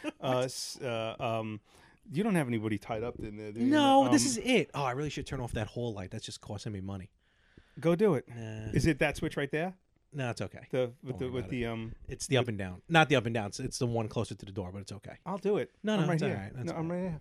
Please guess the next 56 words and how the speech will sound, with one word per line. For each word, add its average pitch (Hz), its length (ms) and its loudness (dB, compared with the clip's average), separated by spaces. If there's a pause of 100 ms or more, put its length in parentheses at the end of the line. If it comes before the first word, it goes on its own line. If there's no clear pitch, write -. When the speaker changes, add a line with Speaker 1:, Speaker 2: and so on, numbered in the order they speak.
(140)
Speaker 1:
I'm 107 80 -8
good. - 160 -14
Speaker 2:
Every 220 140 6
time 240 200 4
I 220 60 6
come 214 180 2
to 185 100 0
Larry's 175 360 4
house 147 380 4
or 143 120 -2
apartment, 127 480 -2
I, 131 200 0
um, 131 320 -2 (400)
I 151 80 4
notice 160 320 6
something 143 380 2
different. 143 360 -2 (400)
So, - 180 0
yeah, 127 140 4
today 160 340 6
my 151 200 4
eyes 139 200 4
focused 139 360 0
on 139 80 2
those 131 180 -2
little 135 180 2
tiny 131 440 0 (240)
Speaker 1:
Those 240 380 2
were 131 80 -2
really 120 360 0
cool. - 380 -2 (580)
Speaker 2:
That 165 200 10
hallway 156 240 6
light's 139 200 -2
bothering 120 400 -2
me 113 100 -6
now. 110 220 -8 (120)
Speaker 1:
<laughs> - 140 -10
All 302 80 8 (520)
right, 143 200 2
go 127 100 0
turn - 120 6
Speaker 2:
'Cause 165 80 12
Speaker 1:
it - 40 4
Speaker 2:
you 170 40 6
know 165 80 8
Speaker 1:
off. 156 60 8
Speaker 2:
I - 20 8
have 135 100 6
O 135 80 8
C 127 140 4
D. 117 180 4
You're 123 180 6
a 120 40 -2
dick. - 140 0
Speaker 1:
<laughs> - 240 0